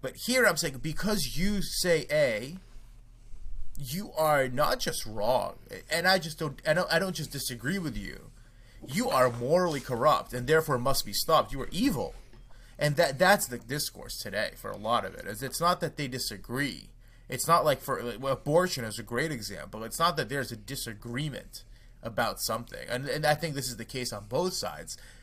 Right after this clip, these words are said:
of the issue. Each side of the issue thinks the other side is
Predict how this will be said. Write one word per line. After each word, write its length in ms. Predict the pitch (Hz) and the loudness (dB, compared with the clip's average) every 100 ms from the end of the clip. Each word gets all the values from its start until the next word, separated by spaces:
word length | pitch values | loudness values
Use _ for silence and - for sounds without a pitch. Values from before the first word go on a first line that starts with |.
| - | -8
of 180 | 123 113 | -6 -4
the 180 | 110 123 | -4 -4
issue. 420 | 185 - 82 85 - - - - - - | -2 -4 -6 -14 -16 -20 -20 -20 -12 -4
Each 340 | 185 - - | -4 0 0
side 300 | 175 160 147 | 4 4 4
of 80 | 117 | -2
the 100 | 117 | -4
issue 640 | 165 240 - 92 120 151 - - - - - - - - | 0 0 0 -4 -6 -8 -12 -20 -20 -20 -20 -10 -6 -2
thinks 260 | 170 156 | -2 -2
the 160 | - 123 | -4 0
other 280 | 156 170 156 | 2 4 2
side 360 | 131 139 120 107 - - - | 0 2 2 0 -8 -20 -8
is 440 | 135 127 123 120 | -2 -2 -2 -4